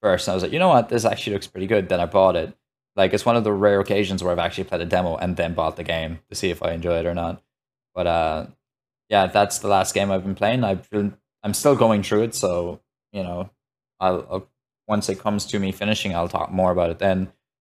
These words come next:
But yeah, th-, they're, they're the main games I've been playing, besides, like, League of Legends and, uh, some Fortnite, like, when I'm trying to play that no build mode, and then some Warzone, you know.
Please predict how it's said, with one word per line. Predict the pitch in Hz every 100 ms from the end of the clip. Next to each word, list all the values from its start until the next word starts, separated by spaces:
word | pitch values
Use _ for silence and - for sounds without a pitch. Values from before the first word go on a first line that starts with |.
| _
But | -
yeah, | 101 98
th-, | - 110 -
they're, | 131 151 135 120
they're | 127 147 151
the | 139
main | 123 113 104 107
games | 113 120 117
I've | 117
been | 120
playing, | 131 135
besides, | 117 - 101 92
like, | -
League | 95 90 92
of | 92
Legends | 92 92 95 92 92 95
and, | 87 87 87 - _ _ _ _ _ _ _
uh, | 98 87 85 - _ -
some | 101 90 87 85 _ _ _ _ _
Fortnite, | 95 92 98 95 95 - - _ _ -
like, | 82 82 _ _ _
when | 95
I'm | 92 - _ _ _
trying | - 92
to | - _
play | 90 90
that | 90
no | 92 90
build | 85 95 92
mode, | 95 98 101 113 -
and | 92
then | 90 87 87
some | - 92 87
Warzone, | 87 90 90 95 92 95 92 _ _ _ _ _ _ -
you | 92
know. | 87 98